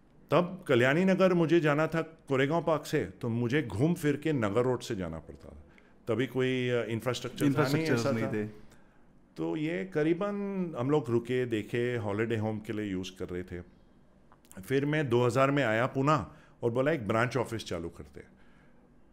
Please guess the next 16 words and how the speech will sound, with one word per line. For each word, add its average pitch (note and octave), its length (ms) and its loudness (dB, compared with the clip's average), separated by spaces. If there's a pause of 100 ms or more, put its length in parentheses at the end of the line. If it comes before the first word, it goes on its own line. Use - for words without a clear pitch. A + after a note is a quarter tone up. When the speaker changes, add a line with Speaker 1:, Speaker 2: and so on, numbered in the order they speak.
Speaker 1:
तो C3+ 80 -2
जब A#2+ 180 -4
मैं D3 180 0
आया A2+ 300 2
यहाँ C#3+ 300 0
पुणे, B2+ 380 0
तो G#2 200 -2 (1200)
वहाँ G#2+ 280 -2
मेरे A#2 280 -2
own C3 260 0
staff D3+ 380 0 (240)
एक A#2+ 220 -2
से D3+ 160 0
चार C3+ 320 0
बोलते B2+ 300 -2
थे, C3+ 260 -6